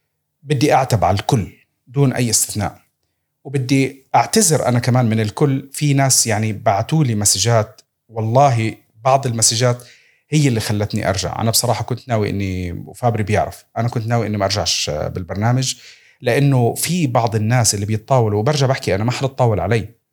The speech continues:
بس أنا عم بتضايق لما عم بشوف ناس أنا بعرفها تتطاول على بعضها بال-، بالكلام، لأنه شباب، كرة قدم،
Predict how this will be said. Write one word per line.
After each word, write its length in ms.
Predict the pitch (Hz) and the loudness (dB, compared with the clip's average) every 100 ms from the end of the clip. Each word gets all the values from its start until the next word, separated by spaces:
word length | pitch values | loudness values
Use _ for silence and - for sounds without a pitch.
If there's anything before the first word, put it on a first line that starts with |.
| _ | _
بس 160 | - - | -4 0
أنا 160 | 135 | 2
عم 160 | 117 113 | 2 0
بتضايق 520 | 107 - 139 139 92 | -2 0 0 2 0
لما 200 | 98 101 | -4 -4
عم 80 | 90 | -6
بشوف 340 | 92 143 127 | -4 -4 -2
ناس 280 | 117 160 - | 0 0 0
أنا 160 | 123 127 | 0 2
بعرفها 420 | 95 120 - - - _ _ _ _ - | 2 2 0 -10 -12 _ _ _ _ -4
تتطاول 500 | 151 - 151 165 113 | -4 2 2 4 4
على 160 | 92 101 | 2 2
بعضها 340 | 135 127 95 | 2 0 -2
بال-، 320 | 98 92 87 | -2 -2 -6
بالكلام، 680 | 90 107 - 117 120 98 98 _ _ _ - | -4 -6 0 2 2 -2 -12 _ _ _ -2
لأنه 260 | 180 208 | 2 2
شباب، 300 | 165 180 208 | 2 2 0
كرة 280 | - - 202 | 0 -2 -2
قدم، 340 | - 180 120 | 0 0 0